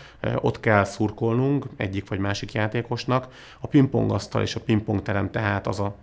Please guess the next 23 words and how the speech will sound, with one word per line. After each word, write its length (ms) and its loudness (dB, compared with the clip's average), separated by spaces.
közeg, 460 0
ahol 200 0
a 60 4
versengésé 680 -2
kell 240 -2
a 60 0
hangsúly 440 -4
legyen. 380 -4
Mindenhol 500 4
máshol 720 0
én 140 -4
azt 180 -4
gondolom, 380 0
hogy 100 -4
az 140 -6
együttműködés 800 -4
az, 260 -6
ami 180 -2
előre 220 -2
mozdít 340 -4
bennünket. 640 -6
Ha 140 4
együttműködünk, 840 2